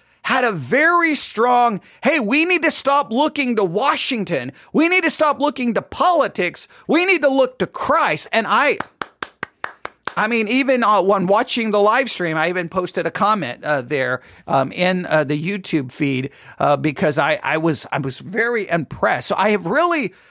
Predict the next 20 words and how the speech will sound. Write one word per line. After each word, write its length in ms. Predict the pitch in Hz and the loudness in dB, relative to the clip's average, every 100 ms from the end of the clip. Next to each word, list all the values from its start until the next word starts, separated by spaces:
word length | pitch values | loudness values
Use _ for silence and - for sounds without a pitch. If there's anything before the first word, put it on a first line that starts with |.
| _ | _
I've 200 | 185 196 | -4 -2
really 440 | 180 320 370 330 254 | -2 0 2 2 2
enjoyed 580 | 214 127 277 339 285 202 | 2 0 2 4 2 0
the 80 | |
fact 340 | 196 220 202 - | -2 0 0 -2
that 120 | 196 | -2
there 140 | 208 196 | 0 0
s-, 100 | - | -2
seems 480 | - - 254 233 185 | -8 -8 -4 -4 -4
to 100 | 202 | 0
be 160 | 190 | 2
a 60 | 156 | 0
dis-, 420 | 139 147 - - - - - _ | -2 -8 -8 -12 -16 -20 -20 _
at 140 | - 175 | -4 0
almost 460 | - 302 359 - | 2 4 2 0
at 120 | 233 185 | -2 -2
least 280 | 285 277 | -2 0
amongst 580 | 254 208 247 247 - - | 0 2 0 -2 -8 -4
the 80 | 196 | -4
preachers, 840 | - - 339 370 - 147 117 120 | -4 -2 -2 -2 -2 -2 -4 -8